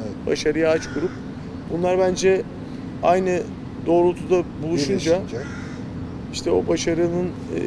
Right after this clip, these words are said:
Speaker 2: belki de geleceğini biz o yüzden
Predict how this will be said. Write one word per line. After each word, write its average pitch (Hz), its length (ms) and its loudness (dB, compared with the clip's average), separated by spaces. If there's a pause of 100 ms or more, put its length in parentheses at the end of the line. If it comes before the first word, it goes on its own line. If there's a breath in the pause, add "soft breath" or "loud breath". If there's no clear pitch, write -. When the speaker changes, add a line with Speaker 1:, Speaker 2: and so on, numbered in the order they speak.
(240)
Speaker 2:
belki 165 300 2
de 170 160 0 (1080)
geleceğini 165 480 2
biz 165 100 -2
o 170 120 6
yüzden 151 300 2